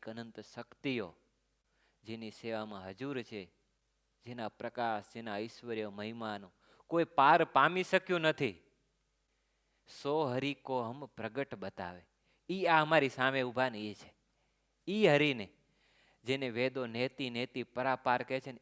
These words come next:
એને કે, "સો હરિ કો હમ પ્રગટ બતાવે." ઈ આ છે. ઈ નર્તન ધરીને વિચરે છે. ભેદ વિના ભટકત પ્રાણી. એની ઓળખાણ વિના,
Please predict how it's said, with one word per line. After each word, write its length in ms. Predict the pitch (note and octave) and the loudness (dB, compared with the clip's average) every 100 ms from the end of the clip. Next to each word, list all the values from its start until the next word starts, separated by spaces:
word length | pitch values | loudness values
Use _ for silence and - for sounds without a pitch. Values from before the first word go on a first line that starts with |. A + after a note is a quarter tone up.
| _ - | _ -4
એને 280 | E3 F#3 | -2 -2
કે, 320 | F3+ F#3+ G#3+ D#3 - | -2 -2 -4 -10 -4
"સો 220 | F3 C#3+ | 0 2
હરિ 180 | C#3 E3+ | 2 -2
કો 240 | - E3 | -2 -2
હમ 280 | A2+ D3+ F#3 | 0 0 0
પ્રગટ 380 | - E3 E3+ C3+ | 2 4 4 6
બતાવે." 400 | C3+ C3 A#2 C#3+ | 4 6 4 0
ઈ 80 | |
આ 320 | C#3 D3 F3 F#3 | 0 8 8 8
છે. 260 | - G#2+ - _ _ _ _ _ _ - | 4 -10 -10 _ _ _ _ _ _ -14
ઈ 120 | D3 | -10
નર્તન 540 | A2+ A#2+ C3 C3+ B2+ | -2 0 0 -2 -4
ધરીને 400 | G2+ A2 C#3 F#3 _ _ _ | -4 -2 -4 -6 _ _ _
વિચરે 440 | G2+ G#2+ A#2+ G#2+ G2+ | -20 -12 -6 -6 -8
છે. 160 | G2 | -14
ભેદ 460 | F2 - A2 C#3+ C#3+ | -16 -6 -2 -2 -2
વિના 360 | B2 C3 B2 | -6 -8 -10
ભટકત 560 | G#2+ F#2+ - - A2 F#2 | -10 -14 -16 -18 -18 -18
પ્રાણી. 420 | - F#2+ F2+ F2 _ _ _ _ _ _ _ _ - | -18 -18 -18 -20 _ _ _ _ _ _ _ _ -14
એની 160 | A#2 - | -14 -14
ઓળખાણ 640 | G#2 C3 - - D#3+ D3+ C#3 | -8 -8 -6 -6 -6 -4 -4
વિના, 460 | A#2+ C3 A#2 F2+ | -6 -4 -6 -8